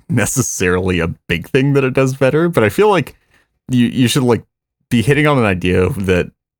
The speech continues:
like, this, this does something better or something more uniquely than existing options.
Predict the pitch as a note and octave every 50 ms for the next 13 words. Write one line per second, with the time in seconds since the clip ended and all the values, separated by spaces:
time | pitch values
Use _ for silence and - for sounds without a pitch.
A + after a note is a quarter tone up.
0 | _ - G#2 G2 F2 F2+ - - A#2 C#3+ C#3+ - - C3 C3+ C3+ B2+ - - D3
1 | A#2 G2 F2 - - - - - - - F#2 - - - D#2+ F2 E2+ F2 F2 D2+
2 | E2 F2 F2+ F#2 - G#2+ A2+ G#2+ - D3+ D3 C#3 A2+ G#2 G2+ G2+ G2+ G#2+ G#2+ G2
3 | G2 G2 F#2+ F#2+ F#2 F#2 F#2 - - - E2 E2+ F2 F2+ F2+ G2 F2+ F2+ F#2 F#2
4 | G2 - - G2+ F2 - C#3+ - E2+ - - - F#2 F#2 - F#2+ - - - -
5 | G#2+ G#2+ - -